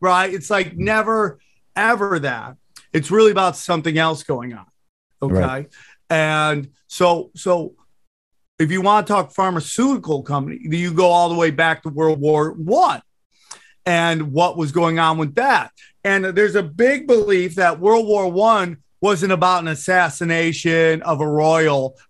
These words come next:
Speaker 1: but it was really about going in there and the U S government, U S corporation, globalists pulling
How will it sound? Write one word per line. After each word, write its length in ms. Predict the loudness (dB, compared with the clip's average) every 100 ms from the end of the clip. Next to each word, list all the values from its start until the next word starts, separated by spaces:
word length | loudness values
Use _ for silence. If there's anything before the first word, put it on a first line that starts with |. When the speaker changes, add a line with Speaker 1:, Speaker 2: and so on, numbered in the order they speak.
| -2
Speaker 1:
but 120 | 2
it 60 |
was 180 | 2 0
really 400 | -2 0 2 2 2
about 440 | 4 4 2 -2 _ _ _
going 340 | 0 2 2 0
in 200 | -6 -2
there 440 | 0 2 0 -2
and 240 | -4 -4
the 60 | -4
U 280 | -4 0 0
S 180 | 0 -2
government, 580 | 0 0 -2 -4 -4
U 220 | -2 0 2
S 140 | 0
corporation, 920 | -2 -2 -2 -2 -2 -2 -4 -6 -6
globalists 800 | -6 0 0 0 -2 0 0 -2 _ _ _ _
pulling 840 | -2 2 2 2 0 -2 -4 -12